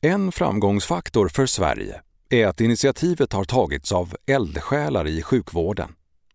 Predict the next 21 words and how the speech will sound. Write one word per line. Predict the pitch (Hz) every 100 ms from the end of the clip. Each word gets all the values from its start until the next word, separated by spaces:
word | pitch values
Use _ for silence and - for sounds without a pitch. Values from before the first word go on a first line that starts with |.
| - - - _ _
Vi | 127
har | 170
arbetat | 196 107 120 160 - 143
med | 143
frågorna | 151 95 95 101
sedan | - 101 95 90
tjugohundratolv, | 170 104 87 104 120 - 127 117 60 - _ _ -
även | 143 107 127
om | 175
vi | 131
använt | 139 104 101 107 - - -
en | 156
annan | 147 127 175
språkdräkt | - - 147 95 127 165 - - - -
och | - 139
inte | 135 139
pratat | 175 135 90 98
om | 101 92 98
G | 113
M | 127 135
S. | - - -